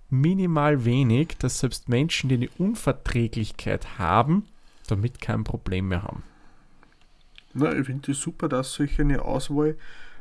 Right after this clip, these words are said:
Speaker 2: auch schon gibt, nicht nur für so Standardbiere, sondern dass man da im Craft-Bier-Sektor schon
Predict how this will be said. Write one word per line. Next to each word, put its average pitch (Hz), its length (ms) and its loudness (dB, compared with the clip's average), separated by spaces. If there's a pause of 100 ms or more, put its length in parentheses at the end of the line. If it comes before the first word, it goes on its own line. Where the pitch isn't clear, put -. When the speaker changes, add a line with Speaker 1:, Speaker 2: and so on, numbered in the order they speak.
Speaker 2:
auch 135 340 -6
schon 139 180 -4
gibt, - 360 -8
nicht 131 180 -2
nur 147 120 0
für 143 200 2
so 131 400 -2 (500)
Standardbiere, 156 1040 -2
sondern 139 360 -4
dass 123 260 -6
man 143 100 -6
da 127 180 -6
im 143 160 -6
Craft-Bier-Sektor 131 840 -8
schon 120 280 -6